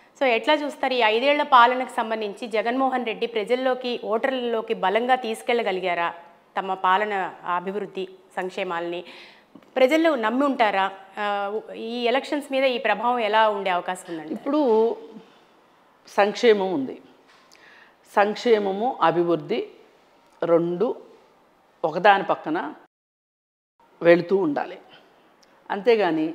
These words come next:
Speaker 2: సంక్షేమం ఒకటే చేస్తాను అంటే సంక్షేమానికి డబ్బులు ఉండవు, అభివృద్ధి ఒక్కటే చేస్తాను అంటే సంక్షేమం అవసరమైన ప్రజలు, ఆమ్, అసంతృప్తికి, అసహనానికి గురయ్యే పరిస్థితి ఉంటుంది. అలాంటి ప్రజలు అసంతృప్తికి, అసహనానికి గురైతే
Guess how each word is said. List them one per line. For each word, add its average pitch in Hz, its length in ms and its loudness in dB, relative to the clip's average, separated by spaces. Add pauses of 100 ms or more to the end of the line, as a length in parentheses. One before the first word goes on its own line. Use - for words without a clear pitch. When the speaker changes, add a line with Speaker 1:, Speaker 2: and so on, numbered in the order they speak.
Speaker 2:
సంక్షేమం 196 600 0
ఒకటే 185 320 2
చేస్తాను 156 600 0
అంటే 135 400 -6 (280)
సంక్షేమానికి 175 560 0
డబ్బులు 151 300 -2
ఉండవు, 139 240 -6 (440)
అభివృద్ధి 220 460 0
ఒక్కటే 220 440 4
చేస్తాను 165 480 2
అంటే 160 360 -4 (400)
సంక్షేమం 262 480 2
అవసరమైన 190 540 0
ప్రజలు, 175 560 -2 (540)
ఆమ్, 143 640 -4 (260)
అసంతృప్తికి, 220 640 -4
అసహనానికి 175 640 -2
గురయ్యే 151 420 0
పరిస్థితి 147 420 -6
ఉంటుంది. 143 260 -14 (260)
అలాంటి 220 380 0
ప్రజలు 208 380 2
అసంతృప్తికి, 220 720 -2
అసహనానికి 180 720 -4
గురైతే 165 720 -4